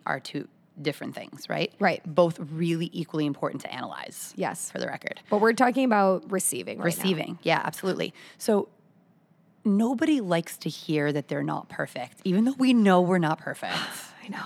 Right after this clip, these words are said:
Speaker 2: It's so hard.
Speaker 1: Right?
Speaker 2: Yeah.
Speaker 1: Nobody likes to hear they're not perfect.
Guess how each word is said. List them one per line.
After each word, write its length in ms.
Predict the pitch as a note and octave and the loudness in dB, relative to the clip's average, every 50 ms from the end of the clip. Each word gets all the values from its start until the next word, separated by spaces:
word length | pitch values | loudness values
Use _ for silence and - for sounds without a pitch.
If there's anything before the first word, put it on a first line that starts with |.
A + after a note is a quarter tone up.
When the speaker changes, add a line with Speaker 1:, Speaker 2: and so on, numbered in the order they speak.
| - - - | -12 -14 -16
Speaker 2:
It's 100 | G#3 - - | -16 -12 -10
so 80 | - A3 | -10 -10
hard. 520 | - - - - - G3+ A3 B3 C#4 C#4 | -10 -12 -12 -8 -4 -2 0 2 2 4
Speaker 1:
Right? 720 | B3 G#3+ G3 F#3+ B3 D4 E4 F4 F4+ F3+ F3+ G3 - - | 4 4 6 6 6 6 4 4 2 0 -2 -6 -8 -4
Speaker 2:
Yeah. 400 | G#3+ G#3 F3+ F3 E3+ D#3 E3 E3 - - - - - - - - - - _ _ - | -2 -2 0 0 0 -2 -4 -6 -10 -14 -18 -20 -20 -20 -20 -20 -20 -20 _ _ 2
Speaker 1:
Nobody 520 | G3+ G3+ G3+ A#3 C4 A#3 - D4+ D4 C#4+ C#4 | 4 6 6 6 4 4 4 2 2 2 2
likes 260 | - G3 F#3 F3+ - - | 2 0 0 0 -2 -6
to 120 | - G#3 | -4 -2
hear 160 | F3 F3+ F3+ E3+ | 0 2 2 2
they're 100 | E3+ E3 | 2 2
not 140 | D#3 D3+ | 0 0
perfect. 280 | - - - - - | -2 -6 -8 -8 -8